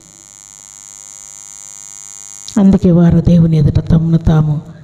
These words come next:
తగ్గించుకుంటూ ఉన్నారు. ప్రభు సన్నిధిలో చేరిన మనలందరినీ కూడా దేవుడు చూస్తూ ఉన్నాడు, ప్రియులారా. మన వినయము, విధేయత, మన భక్తి, మన ప్రార్థన అన్నింటినీ దేవుడు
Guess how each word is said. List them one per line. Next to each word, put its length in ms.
తగ్గించుకుంటూ 760
ఉన్నారు. 340
ప్రభు 260
సన్నిధిలో 560
చేరిన 640
మనలందరినీ 720
కూడా 220
దేవుడు 560
చూస్తూ 440
ఉన్నాడు, 340
ప్రియులారా. 460
మన 180
వినయము, 600
విధేయత, 720
మన 180
భక్తి, 600
మన 180
ప్రార్థన 800
అన్నింటినీ 760
దేవుడు 340